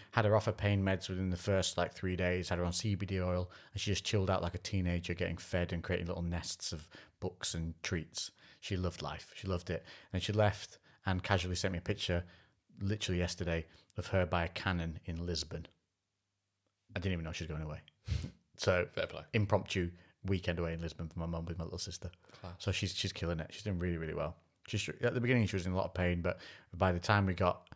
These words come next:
Speaker 1: her to leaving, she was able to wear my, like, wa-, I had a waist belt for her to wear so that she didn't feel like she had to hold herself. 'Cause
Speaker 2: Mm-hmm.
Speaker 1: obviously they're cutting through your stomach.
Speaker 2: Mm.
Speaker 1: And she could walk around, do loads. She's, yeah, she's out and about and, uh, good. She still can't lift anything, but other than that, yeah, really well.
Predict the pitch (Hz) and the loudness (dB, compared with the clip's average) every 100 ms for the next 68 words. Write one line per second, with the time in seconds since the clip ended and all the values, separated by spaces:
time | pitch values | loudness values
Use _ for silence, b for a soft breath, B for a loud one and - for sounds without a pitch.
0 | B B B 90 90 87 95 90 92 82 | B B B 0 0 2 0 2 2 0
1 | 82 - 90 90 87 92 87 85 85 85 | -2 0 2 2 0 0 2 2 0 0
2 | 85 87 87 92 - 87 85 85 90 - | 0 -2 0 0 0 -2 0 0 0 -2
3 | 90 - - 92 87 - 95 104 - b | -4 -4 -4 -2 -2 0 0 0 -2 b
4 | b - 92 87 90 - - 87 90 87 | b -4 -2 -2 -4 -8 -10 -6 -4 -4
5 | - - 85 92 95 95 107 107 - 95 | -4 -8 -2 -2 0 -2 -2 -4 -12 -6
6 | 95 90 82 80 - - - - 82 76 | -2 -2 -4 -8 -10 -12 -12 -8 -6 -6
7 | - 82 78 - B B 95 87 85 87 | -6 -6 -6 -14 B B -12 -6 -2 -2
8 | - 92 87 98 - 98 95 90 87 82 | -2 -4 0 0 2 2 2 2 0 -2
9 | - 87 - - 90 87 85 - 85 85 | -4 -6 -6 -8 -6 -4 -4 -6 -8 -6
10 | 85 85 82 80 - 95 82 80 80 78 | -6 -6 -6 -8 -8 -10 -10 -8 -6 -8
11 | - _ _ - 85 - - 143 101 80 | -12 _ _ -8 -8 -6 0 2 2 0
12 | 87 80 80 82 80 82 - _ - 90 | -2 -2 -4 -4 -4 -6 -8 _ -4 -2
13 | 85 85 - 90 90 - _ 104 95 82 | 0 -4 -2 -4 -4 -12 _ 2 4 2